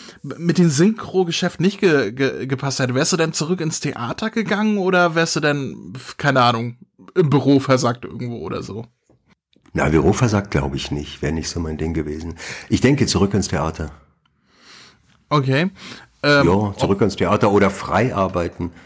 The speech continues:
Speaker 2: Als ich, das ist etwas, was ich, ähm, wirklich, das ist beim, beim Synchron, ist es so, oder ich meine, nicht nur beim Synchron, bei vielen anderen Geschichten. Freelance ist einfach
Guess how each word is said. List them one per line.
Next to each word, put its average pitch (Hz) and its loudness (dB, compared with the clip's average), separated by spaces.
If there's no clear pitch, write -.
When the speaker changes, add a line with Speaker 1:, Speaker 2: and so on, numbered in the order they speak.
Speaker 2:
Als 90 0
ich, 107 -2
das 117 2
ist 117 0
etwas, 101 -2
was 92 2
ich, - -4
ähm, 85 0
wirklich, 82 0
das 80 0
ist 80 -4
beim, 80 0
beim 82 0
Synchron, 90 2
ist - -2
es - 0
so, 82 -2
oder 85 2
ich 73 -4
meine, 69 -2
nicht 67 -4
nur 71 -2
beim 67 -4
Synchron, 76 0
bei 78 4
vielen 80 0
anderen 82 2
Geschichten. 71 -2
Freelance 87 2
ist - 0
einfach 65 -4